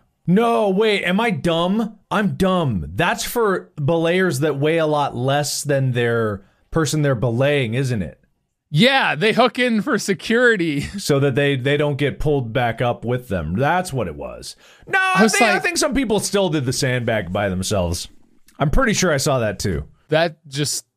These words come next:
Speaker 2: that just spells death to me.
Speaker 1: Ah, maiming. Very different.
Speaker 2: That spells death.
Speaker 1: Mm-hmm.
Speaker 2: And then bouldering is the one where you climb without a belayer, without a rope.
Speaker 1: Yeah.
Speaker 2: But it's short heights where you can basically jump off the wall and land and, like, tuck and roll
Speaker 1: Right,
Speaker 2: and,
Speaker 1: right.
Speaker 2: and stuff
Speaker 1: All
Speaker 2: like
Speaker 1: right.
Speaker 2: that.
Speaker 1: Act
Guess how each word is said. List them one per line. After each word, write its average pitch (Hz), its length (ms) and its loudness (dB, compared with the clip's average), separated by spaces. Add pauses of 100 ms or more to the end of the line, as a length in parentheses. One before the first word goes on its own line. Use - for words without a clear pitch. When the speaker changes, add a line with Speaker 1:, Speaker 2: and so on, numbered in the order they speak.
(180)
Speaker 2:
that 143 240 2
just 131 260 -4
spells 123 400 0
death 107 540 -6 (180)
to - 60 -2
me. 262 80 2
Speaker 1:
Ah, 147 680 -2
maiming. 190 680 -4 (120)
Very 117 480 -2
different. - 400 -14 (180)
Speaker 2:
That 107 200 -2
spells 92 320 -8
death. - 320 -14 (140)
Speaker 1:
Mm-hmm. 82 340 0 (220)
Speaker 2:
And 170 120 2
then 196 140 4
bouldering 202 460 2
is 160 140 -2
the 170 80 -2
one 147 220 0
where 135 100 -2
you 127 160 -4
climb 135 440 -2
without 147 440 -2
a 131 60 -4
belayer, 110 420 0
without 107 320 0
a 101 40 -4
rope. 95 400 -2 (360)
Speaker 1:
Yeah. 78 280 -6 (440)
Speaker 2:
But 120 160 0
it's - 280 -6
short 156 280 2
heights 131 320 -2
where 120 100 -4
you 104 120 -4
can 110 140 -6
basically 107 340 -4
jump 101 260 -4
off 107 200 -2
the 107 80 -8
wall 98 200 -2
and 95 120 -6
land 95 300 -6
and, 90 200 -8
like, 90 180 -10
tuck - 220 -6
and 98 120 -8
roll 87 200 -4
Speaker 1:
Right, 65 220 -2
Speaker 2:
and, - 100 -14
Speaker 1:
right. - 140 -8
Speaker 2:
and 101 140 -8
stuff 180 140 0
Speaker 1:
All 180 140 2
Speaker 2:
like 151 80 -4
Speaker 1:
right. 107 180 -4
Speaker 2:
that. - 180 -16
Speaker 1:
Act 240 560 -4